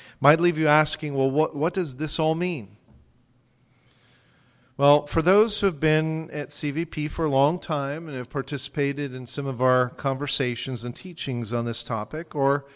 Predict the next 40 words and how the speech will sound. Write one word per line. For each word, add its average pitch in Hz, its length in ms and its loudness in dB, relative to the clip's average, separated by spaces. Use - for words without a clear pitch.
even 262 220 0
for 226 140 0
some 226 220 4
who 214 140 8
were 196 100 10
with 180 340 4
us 156 440 0
in 143 140 -6
that 139 220 4
brief 151 240 2
overview 151 440 4
that 131 160 0
we 127 100 -2
did, 131 480 2
uh, 123 220 0
during 135 360 2
the 123 80 -12
new 127 200 -6
members' 135 800 -4
time 120 440 -4
on, 104 460 -10
on 101 200 -14
kind 120 200 -8
of 113 120 -6
the - 40 -8
overview 120 600 -2
of, - 160 -12
of 135 220 -8
covenants, - 1120 -2
I 143 100 0
do 170 180 0
plan 147 640 4
to 139 100 -8
give 135 340 -2
you 135 140 -2
some 127 300 -2
new 131 180 2
angles 131 340 0
from 120 160 -8
which - 300 -8